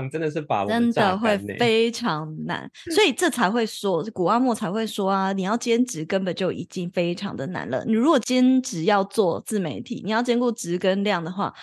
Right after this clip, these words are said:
Speaker 2: 你可能一个月也只能做一支片。<laughs> 还有就是一开始啊，大家有没有发现，现在，过去我刚刚讲举的例子是 YouTube 的长影音嘛，然后现在呢，则是开始流行短影音。一开始短影音随便做都中，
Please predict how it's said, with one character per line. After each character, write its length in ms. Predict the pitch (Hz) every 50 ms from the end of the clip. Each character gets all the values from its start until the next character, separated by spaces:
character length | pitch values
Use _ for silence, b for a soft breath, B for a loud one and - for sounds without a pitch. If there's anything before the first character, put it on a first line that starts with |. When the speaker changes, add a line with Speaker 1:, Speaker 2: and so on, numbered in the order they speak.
| B B B B
Speaker 2:
你 100 | 311 403
可 200 | - 330 339 302
能 120 | 294 208
一 80 | 226 277
个 100 | 262 247
月 220 | 247 269 254 226
也 80 | 214 208
只 140 | 208 220 180
能 180 | 165 175 214
做 180 | - 240 240 220
一 80 | 220 233
支 220 | 226 - 247 254
片。 180 | 226 277 294 -
<laughs> 800 | - - 294 320 - - - - 285 - _ - - 294 - _
还 140 | - 247 302
有 160 | 359 381 330
就 140 | 254 277 285
是 200 | 269 - 285 277
一 100 | 240 269 254
开 220 | 262 254 233 233
始 240 | 226 - - 175 170
啊， 300 | 160 151 147 156 160 160
大 120 | - 208
家 20 | 208
有 40 | 202
没 100 | 190 190
有 40 | 190
发 220 | - 196 185 190
现， 240 | 190 - 214 196 202
现 280 | - 339 339 294 254 233
在， 280 | 277 262 233 202 180 -
过 200 | - 302 277 254
去 100 | 262 285
我 80 | 226
刚 120 | 196 208 214
刚 120 | 220 233
讲 140 | 220 196 185
举 120 | - 185
的 100 | 165 160
例 140 | 185 220 208
子 120 | - 180 180
是 80 | 208
YouTube 400 | 208 202 202 202 202 247 214 170
的 140 | 156 170 160
长 300 | 156 - 202 185 185 202
影 100 | 190 160
音 180 | 165 170 175 180
嘛， 200 | 175 143 85 - B B B B B B
然 120 | 294 339
后 40 | 359
现 200 | - 440 392 330
在 160 | 311 330 302
呢， 140 | 269 254 254
则 160 | 254 226 190
是 160 | 202 - 247 220
开 200 | - - 254 247
始 120 | 226 208
流 140 | 185 185 190
行 180 | 202 - 185 185
短 200 | 165 165 165 165 139
影 80 | 104
音。 280 | - - 165 151 170 b b b b b
一 100 | - 277
开 140 | 285 285 277
始 140 | 254 226 190
短 200 | - 196 208 202
影 100 | 170 147
音 120 | 185 202
随 200 | - - 214 190 196
便 280 | - 339 294 214 180 -
做 380 | - - 247 226 131 - - _
都 220 | 196 175 160 165 160
中， 320 | - - 202 170 - -